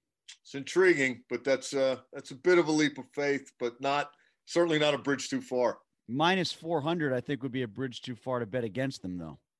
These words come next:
Speaker 1: Yes. Yeah, bad odds there.
Speaker 2: Yeah, so that's kinda where I think they are, at least in terms of futures. The Ravens at minus two fifty to win the division, that, that sounds about right. For the Super Bowl, the Chiefs are still plus seven hundred. The only teams with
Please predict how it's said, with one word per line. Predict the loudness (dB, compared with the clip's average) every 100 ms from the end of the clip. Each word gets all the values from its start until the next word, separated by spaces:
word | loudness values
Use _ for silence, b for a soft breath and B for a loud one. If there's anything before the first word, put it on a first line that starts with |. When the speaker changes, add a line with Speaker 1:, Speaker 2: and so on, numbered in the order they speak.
| _ _ _ _ _ _ _ -4
Speaker 1:
Yes. | -2 -2 -12 -20 _ _
Yeah, | 0 2
bad | 4 4 4
odds | 2 -2
there. | -2 -4 -4 _ _ -6
Speaker 2:
Yeah, | -2 0 -2 -6
so | -4 -2 0 -2
that's | -4 -4
kinda | -2 2
where | 4 4
I | 4
think | 0 -2
they | 2 2
are, | 2
at | 0
least | -4 -6
in | -8
terms | -6 -4 -4
of | -8
futures. | -6 -6 -4 -6 -6 -12 b b b b -4
The | 4
Ravens | 8 8 8 4
at | 6
minus | 6 6 2
two | -2
fifty | 0 -2 0 0
to | 0 -2 0
win | 2
the | 2
division, | 2 2 4 0
that, | -2 -4
that | -4
sounds | 0 2 2
about | 4 4 4
right. | 4 4 2 -8 _ _ _ _ _ -2
For | 2
the | 2
Super | 2 0 2 2
Bowl, | 4 6 6 2 -4 -18 -20 _ _ _ _
the | -2
Chiefs | -2 0 0 0 0
are | 0
still | -2 2 6 6
plus | 2 0 2 2
seven | 2 2 2
hundred. | 2 2 2 0
The | 2 2
only | 2 0
teams | -4 -4 -2 -2 -4
with | -8